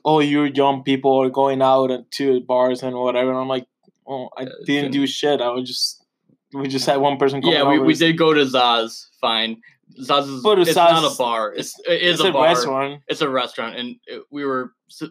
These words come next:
Speaker 2: very, there was, we're, like, the only ones in there, so, like, we were very far apart from
Speaker 1: And, like,
Speaker 2: everybody.
Speaker 1: like, every seat is, like, four, six feet apart of everyone.
Speaker 2: Yeah, and,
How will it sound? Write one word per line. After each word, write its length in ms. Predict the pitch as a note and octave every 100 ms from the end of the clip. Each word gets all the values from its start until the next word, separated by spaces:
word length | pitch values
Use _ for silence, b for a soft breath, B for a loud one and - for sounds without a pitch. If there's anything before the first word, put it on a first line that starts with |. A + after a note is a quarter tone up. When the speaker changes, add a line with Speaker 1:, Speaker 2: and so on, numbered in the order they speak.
| B2+
Speaker 2:
very, 420 | D3 D3+ C#3 C3 -
there 120 | D#3
was, 200 | D3 C3+
we're, 120 | D#3
like, 220 | D3+ C3+
the 100 | C#3
only 180 | C3 C3
ones 300 | B2+ B2 A#2
in 160 | B2 A#2
there, 240 | A2+ G#2+
so, 240 | - A#2 A2
like, 240 | A2+ A2 C3+
we 120 | C3+
were 80 | B2
very 320 | A#2+ B2 A#2
far 220 | A#2+ A#2
apart 300 | - A#2 A2+
from 100 | F3
Speaker 1:
And, 80 | F3+
like, 160 | F3+ C3+
Speaker 2:
everybody. 320 | A2+ A#2 A2 A2
Speaker 1:
like, 260 | D#3 E3 D#3+ -
every 280 | D#3 D#3 D#3
seat 280 | - D#3
is, 120 | C#3+ -
like, 200 | D3 B2+ -
four, 260 | D3 C#3+
six 420 | A2 - D3 C#3
feet 140 | - D3+
apart 420 | C3+ C#3 C#3 B2+
of 80 | A#2 _ -
everyone. 360 | C3 A2 F#2
Speaker 2:
Yeah, 240 | B2+ A2+ A2
and, 200 | A2+